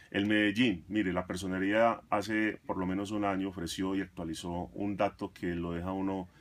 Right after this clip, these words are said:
pensando. Hay más de trece mil jóvenes que han desertado en los estudios de bachillerato y más de ochenta mil jóvenes que no han podido ingresar a la universidad. Y muchos de esos ochenta mil jóvenes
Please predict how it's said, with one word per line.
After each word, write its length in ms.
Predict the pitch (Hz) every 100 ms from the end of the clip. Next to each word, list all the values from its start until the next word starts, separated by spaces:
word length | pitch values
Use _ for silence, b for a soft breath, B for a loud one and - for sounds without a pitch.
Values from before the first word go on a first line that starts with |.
| b -
pensando. 540 | 92 87 98 87 80 b b -
Hay 140 | 101
más 200 | 110 107
de 120 | 113
trece 520 | - 104 101 - 92
mil 400 | 92 110 123 107
jóvenes 640 | - 117 107 87 78 - - _ _ _ _ _ _ -
que 120 | 101
han 120 | 98
desertado 760 | 110 101 90 90 107 104 104 b b b b -
en 480 | 98 101 98 98 95
los 160 | 90
estudios 420 | 90 - 101 98 98
de 80 |
bachillerato 580 | 92 90 85 85 85 - b b b b -
y 380 | 101 101 101 92
más 720 | 98 104 123 98 - - - _ _ -
de 260 | 95 101
ochenta 580 | 95 85 107 95 92 90
mil 260 | 98 120 113
jóvenes 460 | 117 117 113 104
que 100 | -
no 120 | 95
han 100 | 92
podido 320 | 90 101 104 101
ingresar 460 | 85 85 90 87 b b b
a 100 | 92
la 120 | 92
universidad. 600 | 90 85 80 - 80 76 - b b b b
Y 100 | 101
muchos 340 | 98 120 131 151
de 60 |
esos 200 | 147 147 135
ochenta 360 | 120 101 101
mil 200 | 101 110
jóvenes 580 | 117 117 117 113 110 -